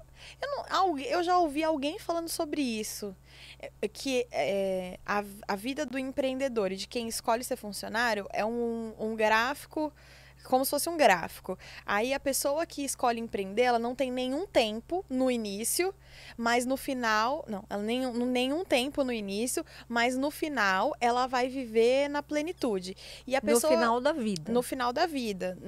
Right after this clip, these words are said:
Speaker 1: E não tô dizendo na, no leito de morte, né? Porque geralmente quem escolhe ser empreendedor é pra ter uma independência financeira, né? Pra poder curtir a vida, é, com a sua própria aposentadoria.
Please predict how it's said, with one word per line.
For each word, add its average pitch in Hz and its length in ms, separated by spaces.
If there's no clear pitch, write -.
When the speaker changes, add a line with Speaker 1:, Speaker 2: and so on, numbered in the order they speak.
Speaker 1:
E 226 160
não 226 420
tô 311 140
dizendo 262 320
na, 311 140
no 269 280
leito 262 260
de 320 160
morte, 214 520
né? 185 140
Porque 214 200
geralmente 202 460
quem 254 200
escolhe 247 320
ser 247 140
empreendedor 214 800
é 220 120
pra 240 200
ter 240 260
uma 277 140
independência 269 720
financeira, 240 760
né? 208 240
Pra 262 240
poder 262 300
curtir - 400
a 294 80
vida, 269 680
é, 214 420
com 269 180
a 285 60
sua 320 160
própria 277 320
aposentadoria. 311 840